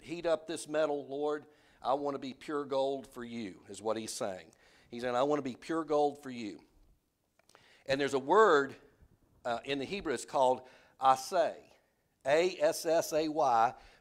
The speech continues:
but it's pronounced assay. And this is just that. It's a purification,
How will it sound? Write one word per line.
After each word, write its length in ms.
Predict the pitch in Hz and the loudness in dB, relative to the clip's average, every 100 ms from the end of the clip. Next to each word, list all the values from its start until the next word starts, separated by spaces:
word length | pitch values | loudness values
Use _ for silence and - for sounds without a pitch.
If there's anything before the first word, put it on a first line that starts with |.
| - | -8
but 120 | 135 | -6
it's 120 | 135 | -6
pronounced 580 | - 147 160 156 151 - - | -8 -6 -4 -4 -6 -12 -4
assay. 760 | 123 123 - 156 113 - - _ _ _ _ _ _ _ _ _ _ _ | -4 -4 -4 -2 -4 -8 -20 _ _ _ _ _ _ _ _ _ _ _
And 180 | - 131 | -10 -6
this 260 | 139 170 - | -4 -6 -4
is 340 | 139 113 - _ _ _ _ _ _ _ - | -8 -8 -14 _ _ _ _ _ _ _ -10
just 320 | 165 151 - | -4 -4 -4
that. 380 | 160 127 90 - _ _ _ - | -2 -2 -2 -10 _ _ _ -12
It's 200 | 143 - | -10 -10
a 60 | |
purification, 1040 | - - 180 175 151 - 175 165 - 92 | -12 -8 -6 -6 -10 -10 -8 -8 -10 -16